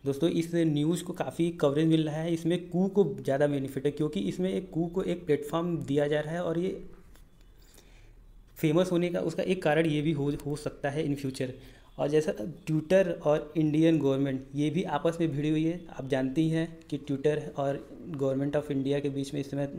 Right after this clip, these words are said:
काफ़ी अच्छा नहीं चल रहा है और Twitter का भी अभी रवैया अभी हाल फिलहाल में देखा जाए तो वो भी सही नहीं था India के लिए, क्योंकि आप जानते होंगे कि जो हमारे Vice President of India है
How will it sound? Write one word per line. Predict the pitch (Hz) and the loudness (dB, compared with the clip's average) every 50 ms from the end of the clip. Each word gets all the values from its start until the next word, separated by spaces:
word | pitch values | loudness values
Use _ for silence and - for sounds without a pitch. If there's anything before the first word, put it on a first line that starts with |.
| 143 - | -6 -4
काफ़ी | - 131 120 - - 143 147 143 147 - - | -4 -4 -4 -2 -2 -2 -2 -2 -4 -10 -16
अच्छा | - - - 139 135 | -16 -10 -6 -2 0
नहीं | 143 143 | 0 0
चल | 143 151 139 | 0 0 0
रहा | 139 139 139 | 0 0 -2
है | 151 - - - - - - - - - - | -2 -4 -10 -16 -20 -20 -20 -20 -18 -6 -4
और | 135 135 - - | -4 -4 -2 -2
Twitter | 147 135 139 160 165 165 - - - - - - - | -4 4 6 8 8 8 4 -2 -8 -10 -12 -2 0
का | 160 156 | 2 2
भी | 156 165 | 4 2
अभी | 160 151 139 151 | 2 2 2 4
रवैया | 160 156 147 139 139 139 143 151 156 151 - 233 | 4 4 4 4 2 2 2 2 0 0 -4 -4
अभी | 160 143 147 151 160 | -2 0 0 0 0
हाल | 160 - 120 131 | -2 -2 -4 -4
फिलहाल | 139 - 156 156 151 151 | -2 0 0 2 2 2
में | 156 147 139 | 2 2 2
देखा | 139 139 139 - 147 | 0 0 0 0 0
जाए | 151 151 | 0 2
तो | 147 151 | 2 2
वो | 139 135 143 | 0 2 2
भी | 139 156 | 2 0
सही | 160 160 - 131 147 147 | 0 0 -2 -4 -2 -2
नहीं | 147 143 139 143 | 0 0 -2 -2
था | 143 - 147 | -2 -4 -6
India | - 160 139 135 135 139 143 | -4 -2 -2 0 2 2 2
के | 143 147 147 | 2 0 -2
लिए, | 143 143 143 147 156 - - - - - - - - - - - | -2 -2 -2 -2 -2 -4 -10 -14 -18 -20 -20 -20 -20 -20 -6 -4
क्योंकि | - 151 - 185 190 | -4 0 2 0 0
आप | - - 156 156 | 2 2 0 2
जानते | 147 147 135 139 143 139 165 | 4 4 4 4 2 4 4
होंगे | 165 165 170 165 165 165 | 6 6 6 6 4 2
कि | 170 175 | 2 2
जो | 160 175 | 2 0
हमारे | 160 139 143 139 147 151 156 | 0 0 0 0 2 2 2
Vice | 143 135 123 139 147 | 2 2 0 0 0
President | - 165 156 156 160 147 147 147 151 151 151 | 0 -2 -2 0 0 0 0 0 0 0 0
of | 151 151 | 0 0
India | 147 131 131 131 139 143 143 | 0 0 0 2 2 2 2
है | 139 139 156 160 - | 2 0 -4 -6 -8